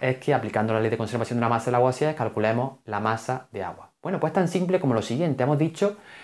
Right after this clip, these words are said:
que la ley de conservación nos, nos indica que tenemos que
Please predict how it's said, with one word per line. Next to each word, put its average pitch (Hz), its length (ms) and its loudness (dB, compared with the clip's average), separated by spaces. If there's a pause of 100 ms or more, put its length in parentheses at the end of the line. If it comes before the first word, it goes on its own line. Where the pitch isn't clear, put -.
(220)
que - 60 -8
la 117 100 2
ley 139 220 4
de 147 140 0
conservación 135 720 0
nos, 110 320 -4
nos 113 340 -4
indica 117 400 2
que 110 80 -2
tenemos 123 360 -2
que 180 260 0